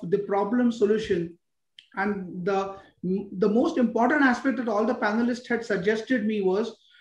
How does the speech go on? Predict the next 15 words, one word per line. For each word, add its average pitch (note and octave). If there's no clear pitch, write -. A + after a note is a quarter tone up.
"Vikrant, C4
let A#3+
there B3+
be C4+
a G#3
great A3+
takeaway A3+
for A3
all G3
the A3+
people G#3+
and G#3
all G3
the G#3
audience F#3+